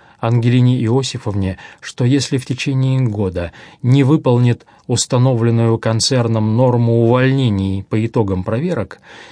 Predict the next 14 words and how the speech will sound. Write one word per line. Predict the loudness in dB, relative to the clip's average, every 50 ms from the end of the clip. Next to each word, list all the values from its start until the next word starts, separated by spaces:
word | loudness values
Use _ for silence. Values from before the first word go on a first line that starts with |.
| -20 -14 _
не | 2 2 4 4
отрапортует | 4 2 0 0 0 0 -2 -2 0 2 4 4 4 4 4 2
об | 0 2 2
исправлении | 0 0 -2 0 0 0 0 0 0 0 0 0 0 0 0 0 -2
выявленных | -2 -2 0 2 4 4 4 2 2 0 0 0 0 -2 -2 -4 -6 -8
нарушений, | -8 -6 -6 -4 -6 -6 -6 -6 -4 -4 -4 -4 -6 -6 -10 -14 _ _ _ _ _ _ _ _ -8
аптеку | -8 -8 -8 _ 0 0 0 2 2 2
могут | 2 2 2 2 0 0 0
лишить | 0 -2 -2 -2 -6 -4 -2
лицензии, | -2 -2 -2 -2 -4 -4 -2 -2 -2 -2 -2 -2 -2 -4 -6 -8 _ _ _ _
а | -10 -10 -4
то | -2 0
и | 0 0
прикрыть. | -2 -4 -6 -6 -6 -10 -10 -10 -12 -12 -12 -14 -14 -14 -18